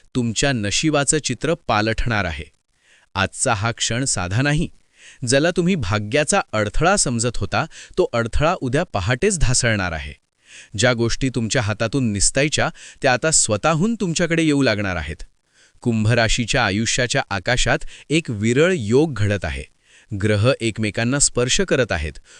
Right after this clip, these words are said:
ऊर्जा एकत्र होत आहेत आणि नशीब एका क्षणात जागं होणार आहे.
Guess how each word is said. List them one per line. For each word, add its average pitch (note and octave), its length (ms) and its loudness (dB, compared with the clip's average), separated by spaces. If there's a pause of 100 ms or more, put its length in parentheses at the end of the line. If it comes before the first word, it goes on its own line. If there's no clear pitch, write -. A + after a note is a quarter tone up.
(160)
ऊर्जा B2+ 380 2
एकत्र F3+ 360 0
होत D3 220 2
आहेत E2 220 -2 (360)
आणि C3 180 2
नशीब A2+ 420 0 (100)
एका A#2+ 260 0
क्षणात C#3+ 440 2
जागं B2 300 2
होणार F#2+ 280 0
आहे. D2 200 -10